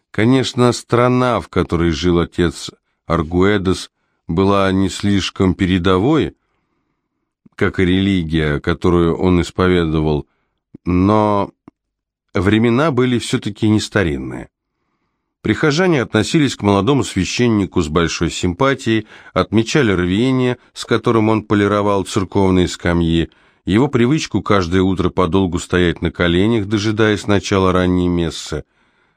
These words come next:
Среди обративших внимание на молодого священника была женщина по имени Анна Лоя – любимая кузина жены вице-президента.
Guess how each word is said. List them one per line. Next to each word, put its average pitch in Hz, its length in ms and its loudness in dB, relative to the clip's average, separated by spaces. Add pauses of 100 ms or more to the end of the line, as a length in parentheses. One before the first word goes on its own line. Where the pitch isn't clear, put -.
(640)
Среди 127 460 0
обративших 131 720 -2
внимание 113 640 0
на 90 280 0
молодого 98 460 0
священника 101 1040 -2 (380)
была 117 300 2
женщина 127 540 0
по 110 160 0
имени 123 500 0 (100)
Анна 117 560 0
Лоя – 90 640 0 (380)
любимая 87 640 2
кузина 95 720 0
жены 92 380 2
вице-президента. 82 1120 -4